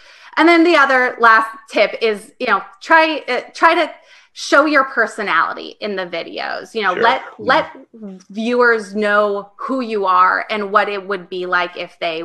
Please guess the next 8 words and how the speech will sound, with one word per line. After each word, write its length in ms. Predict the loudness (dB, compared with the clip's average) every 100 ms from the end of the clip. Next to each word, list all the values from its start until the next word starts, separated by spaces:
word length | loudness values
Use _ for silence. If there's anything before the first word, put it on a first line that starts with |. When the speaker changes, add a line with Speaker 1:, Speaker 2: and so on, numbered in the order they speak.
| -4
Speaker 1:
work 240 | -4 -4
with 240 | -10 -12 -12
you. 280 | -10 -10 -12 -18 -6 -2
I 100 | 0
think 220 | 0 0
that's 260 | -2 -2
the 140 | -4 -2
other 400 | 0 0 -2